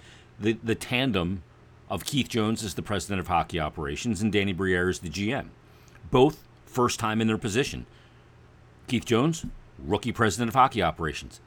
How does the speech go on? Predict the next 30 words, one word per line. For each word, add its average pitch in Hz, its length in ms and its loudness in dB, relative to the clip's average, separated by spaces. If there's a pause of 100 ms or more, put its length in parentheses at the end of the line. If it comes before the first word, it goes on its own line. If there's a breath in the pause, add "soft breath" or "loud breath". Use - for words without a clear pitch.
(160)
Danny 82 220 0
Briere, 113 500 0
rookie 101 400 0
general 117 300 0
manager. 123 440 -2 (920 soft breath)
But - 220 -6
that's 110 300 -2 (160)
a 85 100 -2 (420)
big, 90 400 0
big 85 240 0
element, 76 360 -2 (260)
element 82 400 4 (360 loud breath)
of 82 120 -6
anticipation 78 880 -2
for - 140 -10
me. 64 240 -12 (600 loud breath)
That, 170 160 0 (280)
that, 120 160 -10
I - 20 -20
mean, 101 160 0
that's 135 220 4
probably 123 600 2
at 85 200 -2
the 85 120 -4 (120)
top - 500 2 (160)
of 80 140 -6
the 78 100 -2
list, - 460 -6 (1080)
is 92 180 -2
th-, 80 180 -12